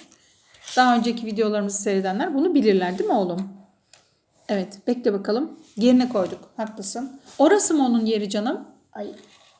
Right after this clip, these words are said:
Speaker 1: Bunlar yaramaz biraz ya. Geliyor, geliyor, geliyor. Sıra bende. Son olsun bu. Hazırsın?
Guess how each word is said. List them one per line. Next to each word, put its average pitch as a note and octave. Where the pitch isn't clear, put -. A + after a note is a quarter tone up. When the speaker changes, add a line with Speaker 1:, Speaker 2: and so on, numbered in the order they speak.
Speaker 1:
Bunlar F4
yaramaz D#4
biraz F#3
ya. F3
Geliyor, D4
geliyor, D4+
geliyor. D4
Sıra D4
bende. C#4
Son D#4
olsun A3
bu. F3+
Hazırsın? C#4+